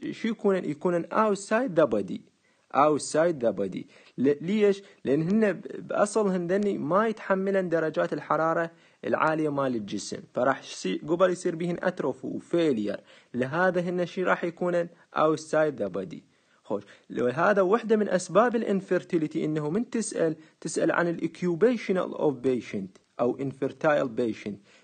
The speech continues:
ليش؟ لأن أكو أشخاص ذولا يشتغلون بأماكن يكون بها درجات الحرارة عالية، ممكن شو يسوي لك؟ يسوي لك تستستيكولار فيلير.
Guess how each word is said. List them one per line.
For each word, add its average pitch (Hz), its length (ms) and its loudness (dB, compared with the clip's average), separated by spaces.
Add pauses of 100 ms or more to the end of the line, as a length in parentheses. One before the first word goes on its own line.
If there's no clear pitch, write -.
ليش؟ 185 420 0 (280)
لأن 135 160 0
أكو 139 260 -2
أشخاص 196 680 0 (280)
ذولا 147 280 4
يشتغلون 151 580 -2
بأماكن 170 560 -2
يكون 151 220 -6
بها 151 120 0
درجات 147 440 -2
الحرارة 170 440 0
عالية، 127 640 -2 (300)
ممكن 208 280 2
شو - 140 -4
يسوي 196 320 2
لك؟ 175 140 -2 (220)
يسوي 156 300 2
لك 147 160 -2
تستستيكولار 202 800 -2
فيلير. 156 580 -2